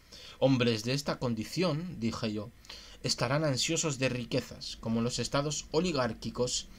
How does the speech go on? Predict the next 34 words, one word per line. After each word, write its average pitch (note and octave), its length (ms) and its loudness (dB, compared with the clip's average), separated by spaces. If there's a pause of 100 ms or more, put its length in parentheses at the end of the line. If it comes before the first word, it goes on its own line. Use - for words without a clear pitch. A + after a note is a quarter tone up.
(300)
ciegos G#3+ 520 4
adoradores A2+ 760 2
del G#2+ 160 0
oro A2+ 300 2
y A#2 80 0
de A2 100 0
la A2+ 140 0
plata. C#3 360 0 (380)
Los A2+ 220 0
honrarán A2+ 480 2
en A#2+ 80 0
la A2+ 80 4
oscuridad A2+ 580 0
y A#2 100 2
los A2 200 0
tendrán A#2 400 0
secretamente B2+ 580 0
encerrados A#2+ 560 0
en A#2+ 120 -2
cofres. A2+ 520 -2 (260)
Ellos D#3 260 0
mismos, D3+ 520 0
atrincherados A#2 800 0
en A2+ 60 0
el A2+ 120 0
recinto A#2 540 0
de A2 80 -2
sus C3+ 220 -4
casas, A#2 460 0 (280)
como A#2 200 6
en G#2 120 0
otros C#3 280 2
tantos C#3 360 0
nidos, C3+ 420 4